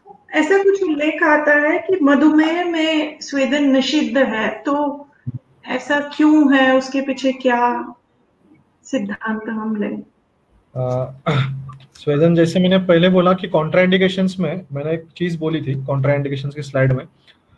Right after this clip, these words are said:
Speaker 2: जहाँ पे क्लेद, अ, प्रधान संप्राप्ति रहती है या कफ प्रधान संप्राप्ति जहाँ पे होती है, वहाँ पे, अ, कोत प्रधान संप्राप्ति जहाँ पे रहती है, जैसे कि प्रमेय है, उसमें बहुद्रव और बहुक्लेद संप्राप्ति रहती है, इसलिए वहाँ पे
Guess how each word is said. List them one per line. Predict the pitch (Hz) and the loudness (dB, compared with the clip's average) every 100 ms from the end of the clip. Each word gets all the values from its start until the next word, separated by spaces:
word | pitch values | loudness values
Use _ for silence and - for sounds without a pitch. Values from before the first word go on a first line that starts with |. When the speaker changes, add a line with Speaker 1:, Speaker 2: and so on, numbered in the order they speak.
| - _ | -20 _
Speaker 2:
जहाँ | 123 139 135 | -4 -2 -2
पे | 175 | -4
क्लेद, | 170 - 165 180 | -6 -2 2 4
अ, | 196 170 151 | 2 0 -2
प्रधान | 143 143 151 165 | -2 0 0 0
संप्राप्ति | 165 165 170 165 175 | -2 -4 -2 -2 -2
रहती | 160 156 165 | -2 -2 -4
है | 151 151 147 _ _ _ _ _ _ | -4 -6 -10 _ _ _ _ _ _
या | 143 143 | -4 -4
कफ | 139 143 156 | -4 -4 0
प्रधान | 170 175 180 | 4 4 4
संप्राप्ति | 180 170 175 170 180 | 2 2 2 2 0
जहाँ | 160 156 | 0 0
पे | 156 160 | 0 -2
होती | 147 139 | -2 0
है, | 135 135 - - - _ _ - | 2 2 -2 -10 -18 _ _ -6
वहाँ | 131 160 | 0 0
पे, | 170 170 | 0 -2
अ, | 190 - | -4 -6
कोत | 131 131 151 156 170 | -8 -6 -2 0 0
प्रधान | 165 165 165 - | 2 2 0 -4
संप्राप्ति | 160 156 160 170 | -10 -4 -4 -2
जहाँ | 156 151 | -2 -2
पे | 151 | 0
रहती | 156 139 139 | -2 -2 -6
है, | 139 | -10
जैसे | 135 135 151 | -8 -6 -6
कि | 156 | -6
प्रमेय | 151 151 165 165 | -2 2 4 4
है, | 151 143 135 - _ _ _ - 135 | 2 -2 -4 -12 _ _ _ -20 -18
उसमें | 135 156 143 | -10 -8 -2
बहुद्रव | 147 165 165 165 | 2 4 6 6
और | 160 165 156 156 | 6 4 0 2
बहुक्लेद | 151 165 170 170 170 | 2 2 4 4 2
संप्राप्ति | 165 147 147 151 | -2 -2 -2 -2
रहती | 147 135 | -6 -6
है, | 131 170 _ - _ _ - | -12 -14 _ -20 _ _ -16
इसलिए | 151 - 180 | -12 0 4
वहाँ | 190 165 170 170 | 4 4 4 2
पे | 180 196 | 0 -2